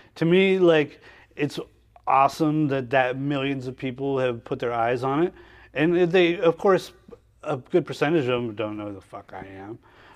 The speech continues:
But if you Google it, you can find out it's me, you know. Um,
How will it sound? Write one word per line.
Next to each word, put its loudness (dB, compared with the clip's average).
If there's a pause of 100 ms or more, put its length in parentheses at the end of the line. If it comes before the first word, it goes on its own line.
But 2
if 2
you 4
Google 4
it, 6
you 0
can 0
find 4
out 8
it's 0
me, 0 (180)
you -2
know. -4 (320)
Um, -4